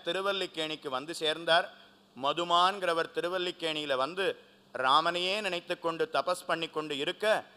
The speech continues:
ஒரு நாள் ராமன் அவருக்கு பிரத்யக்ஷமாக காட்சி கொடுத்தான். பரதனும் தம்பி சத்ருக்கணனும் இலக்குவனோடு மைதிலியும் இரவு நன் பகலும் துதி செய்ய நின்ன ராவணாந்தகன எம்மானை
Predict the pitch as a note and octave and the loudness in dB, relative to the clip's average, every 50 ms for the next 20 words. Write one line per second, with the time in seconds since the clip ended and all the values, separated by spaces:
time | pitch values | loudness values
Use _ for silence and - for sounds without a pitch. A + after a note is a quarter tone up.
0 | - _ _ _ _ _ _ _ - A#2+ B2 C3 C#3 C#3+ D3 D#3+ F3+ F#3+ - - | -20 _ _ _ _ _ _ _ -10 -6 -4 -4 0 2 2 2 2 0 -2 -4
1 | C3+ A#2 A#2+ A#2+ C3+ D#3 E3 E3+ F3+ G3+ - - C3+ C3+ C#3 C3 C3 - F3 F#3 | -2 2 4 4 4 4 4 0 -4 -4 -4 -2 -2 0 0 -2 -4 -6 -8 -10
2 | - - C3+ B2+ - - F3+ F3+ - - F#3 E3 D#3 C#3+ C3+ B2+ D#3 D3+ - C3+ | -6 -4 -4 -4 -4 -4 -6 -6 -4 -2 -2 0 2 2 2 0 0 -4 -2 -2
3 | B2+ C3 - - D#3 C3 C3 C3 C3 - - C3 B2 A#2+ - - - - - _ | -4 -4 -4 -8 -8 -6 -4 -4 -4 -4 -2 -4 -4 -4 -8 -18 -20 -20 -20 _
4 | _ _ _ _ _ _ _ _ _ _ _ _ _ _ _ _ _ _ _ _ | _ _ _ _ _ _ _ _ _ _ _ _ _ _ _ _ _ _ _ _
5 | _ _ _ - B2 A#2+ A#2+ C3 C#3+ D3 D3 D3 D#3 F3 F#3+ F3 D3 A2+ F#2 - | _ _ _ -4 2 2 4 4 4 4 2 2 0 -2 -4 -4 -10 -12 -14 -18
6 | _ _ _ _ - - C#3+ D3+ D#3+ E3 E3 D#3 - E3 D3+ - - F3+ - D3 | _ _ _ _ -2 0 0 0 0 -2 -4 -2 0 0 0 0 0 -2 -2 -2
7 | - - E3 D#3+ D3+ D3+ D3+ E3 F3+ F#3 D#3 A#2+ - - _ _ _ _ - C#3+ | -2 -2 0 0 0 2 0 -2 -2 -4 -6 -12 -14 -18 _ _ _ _ -4 -2
8 | D#3+ F3+ G3+ G3+ - - G3+ G3 G3 F#3 F#3 F3+ F3+ F3 F3 E3 D3+ C#3+ D3+ D#3+ | 2 2 2 0 0 -2 0 2 2 4 4 4 2 2 2 2 0 0 -2 -2
9 | D#3+ D#3+ D#3 D#3 E3+ F#3 G3+ F#3+ D#3+ - - - _ _ _ _ - D3+ E3+ F#3+ | -2 -2 0 0 0 0 -2 -4 -8 -12 -16 -20 _ _ _ _ -2 0 4 4
10 | G#3 G#3 G#3+ G#3 G3+ G3+ G3+ F#3 F3+ E3 E3 F#3 F#3 F3+ F3 F3 D#3 - E3 E3+ | 4 4 2 0 0 -2 0 0 2 2 4 4 4 2 2 -2 -4 -6 -6 -6
11 | G#3+ G#3 A3 G3 G3+ F#3+ F3+ E3+ D#3+ E3 E3+ F3 E3+ D#3 C#3 A2+ - - - - | -4 -2 0 0 0 0 0 0 0 -2 -2 0 0 0 0 0 -4 -10 -20 -20
12 | - _ - - B2+ C3 B2+ C#3+ D#3+ E3 F3 F3+ F3+ F3+ F3+ F#3 F#3+ F#3 F3+ F3+ | -20 _ -6 0 2 4 6 6 6 6 6 6 6 6 6 4 4 2 0 2
13 | F3+ F#3 G3 F3+ D#3 D3 D#3 D#3+ D#3+ D3+ C#3+ C3+ C#3 D3+ E3+ E3 C3 | 2 0 0 0 0 0 0 2 4 4 4 2 0 -2 -4 -6 -8